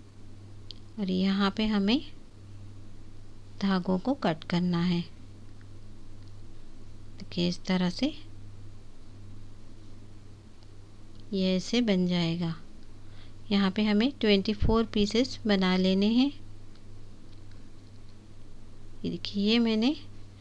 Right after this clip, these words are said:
दो, तीन, चार, पाँच, छः, सात, आठ, नौ, दस, ग्यारह और बारह, ट्वेल्व मोती लगा लिए हैं यहाँ पे, बारह मोती छोटी size के। यहाँ पे end में लेके ये देखिए फिर से ये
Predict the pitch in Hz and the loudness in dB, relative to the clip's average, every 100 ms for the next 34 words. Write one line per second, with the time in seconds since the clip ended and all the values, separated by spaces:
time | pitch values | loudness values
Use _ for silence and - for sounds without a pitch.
0 | - - - - - - - - - 190 | -14 -14 -14 -14 -14 -12 -10 -8 -2 2
1 | 185 196 - - 196 196 196 190 - 202 | 2 0 -2 0 2 4 2 0 0 2
2 | 190 190 202 - - 196 190 190 196 - | 2 2 0 -6 -4 0 2 0 -4 -10
3 | - - - - 196 196 - - - 202 | -12 -8 -6 -2 0 -2 -4 -10 -10 -6
4 | 185 185 - 220 196 202 - 202 190 196 | -4 -4 -6 -4 -2 -4 -4 -2 -2 -4
5 | - - - - 185 - 180 190 180 180 | -6 -10 -6 -2 -2 -2 -2 0 2 2
6 | 202 262 208 196 196 180 196 262 - - | 0 -2 0 2 4 4 4 0 -6 -12
7 | - - - - - - 208 208 214 202 | -12 -10 -10 -10 -4 6 8 8 6 6
8 | 202 202 196 196 196 202 214 233 247 240 | 6 4 6 6 6 6 8 8 8 8
9 | 240 240 311 - 175 185 190 190 190 269 | 6 4 2 6 6 8 6 4 4 2
10 | - - - 220 202 190 185 180 180 - | 2 -8 0 2 2 2 2 2 2 0
11 | 262 294 - - - - - - - - | -2 0 -8 -10 -12 -12 -12 -10 -12 -12
12 | - - - 202 208 208 202 214 202 196 | -12 -10 -2 4 6 6 6 6 6 6
13 | 202 208 202 196 254 285 - - - - | 6 6 6 4 2 0 -2 -12 -14 -14
14 | - - - - - 180 165 202 208 196 | -12 -12 -12 -10 -6 -4 2 2 4 2
15 | 196 208 202 | 4 4 4